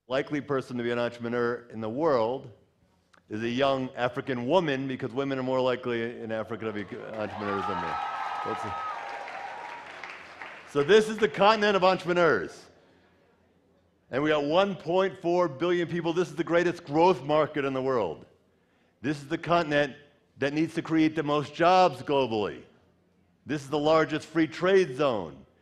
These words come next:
This is the place with the most adaptive leapfrog technology. It's the birthplace of humanity. So if you want to know why this is the most important room in the world this week, it boils down to this. If Africa su-, succeeds,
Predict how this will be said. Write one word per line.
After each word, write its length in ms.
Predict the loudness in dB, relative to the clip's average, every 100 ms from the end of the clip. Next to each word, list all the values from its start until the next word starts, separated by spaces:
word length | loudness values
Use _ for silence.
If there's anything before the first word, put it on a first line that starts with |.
| _ _ _ _ _ -10
This 120 | -10
is 60 | -8
the 100 | -8
place 420 | 0 0 0 -8 -8
with 200 | -2 -2 -2 -20 -8
the 80 | 0
most 380 | 2 0 -4 -20 _ -10
adaptive 720 | -2 4 4 4 -2 -2 -4 -16 -8
leapfrog 600 | 0 0 2 2 2 2
technology. 680 | -2 2 2 2 0 -2 -4
It's 120 | -2
the 100 | -4
birthplace 800 | 0 0 0 2 2 2 -2 -10
of 120 | -10
humanity. 680 | -6 -2 0 0 -2 -6 -10 _ _
So 160 | -2 -2
if 80 | 2
you 140 | 4
want 200 | 4 4
to 40 | 2
know 160 | 2
why 400 | 2 2 6 4
this 240 | 4 -4 -4
is 40 |
the 120 | -6
most 400 | -2 0 -2 -8 -20 -12
important 540 | -12 -2 0 0 0
room 360 | -2 0 0 -2
in 140 | -4
the 60 | -4
world 300 | -2 -2 -2
this 220 | -4 -4
week, 200 | -4 -4
it 400 | -10 -20 _ _
boils 300 | 0 0 0 -6
down 80 | -6
to 80 | -4
this. 460 | -2 -4 -10 -20 _ _ _ _ _ _ _
If 140 | -10 2
Africa 500 | 4 6 4 0 -2
su-, 160 | -4 -12
succeeds, 720 | -16 -8 -8 -4 -2 -2 -4